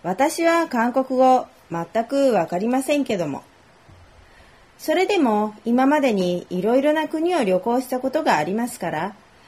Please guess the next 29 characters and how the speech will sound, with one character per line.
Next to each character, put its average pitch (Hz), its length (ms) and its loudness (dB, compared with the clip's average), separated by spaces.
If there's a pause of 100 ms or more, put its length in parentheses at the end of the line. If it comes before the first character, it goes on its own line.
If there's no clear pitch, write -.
(260)
言 269 220 0
葉 370 160 4
が 370 80 2
わ 202 160 4
か 214 120 -2
ら 277 120 2
な 254 140 0
い 185 60 -4
こ 160 120 -6
と 190 140 0
は、 151 160 0 (420)
行 208 160 -8
く 294 120 -2
ま 359 120 2
で 277 140 2
あ 170 80 2
ま 190 160 0
り 226 180 -2 (120)
気 202 100 -6
に 233 160 0
し - 80 -12
て 294 100 -4
い 269 80 2
ま 277 140 2
せ 311 160 -2
ん 269 60 -2
で 180 120 -2
し - 80 -16
た。 - 200 -12